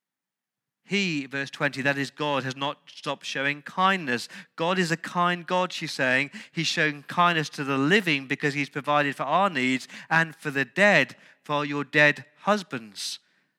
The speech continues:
'cause he's provided, verse twenty, a kinsman redeemer, a guardian redeemer. God is so, so, so, so kind.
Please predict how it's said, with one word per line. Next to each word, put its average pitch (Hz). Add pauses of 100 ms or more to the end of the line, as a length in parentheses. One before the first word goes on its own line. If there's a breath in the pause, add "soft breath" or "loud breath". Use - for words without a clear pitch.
(200)
'cause 131
he's 139
provided, 143
verse 139
twenty, 139
a 120
kinsman 165
redeemer, 147 (240 loud breath)
a 127
guardian 151
redeemer. 127 (2250)
God 156
is 160
so, 156
so, 143
so, 135
so 127
kind. 87